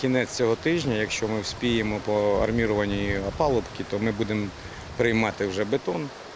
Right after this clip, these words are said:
будемо подавати його насосами сюди, так як сюди не може заїхати спеціалізована техніка.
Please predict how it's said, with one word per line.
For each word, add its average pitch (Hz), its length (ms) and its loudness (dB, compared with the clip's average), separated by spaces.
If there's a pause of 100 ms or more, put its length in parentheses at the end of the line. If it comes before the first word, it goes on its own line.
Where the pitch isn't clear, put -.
(140)
будемо 101 220 -4
подавати 104 500 0
його 98 200 -2 (220)
насосами 117 540 -2
сюди, 107 220 -4 (120)
так 104 180 -4
як 101 140 -4
сюди 104 320 -2
не 110 120 0
може 104 240 -2
заїхати 95 560 -6 (340)
спеціалізована 98 680 -2
техніка. 131 420 -2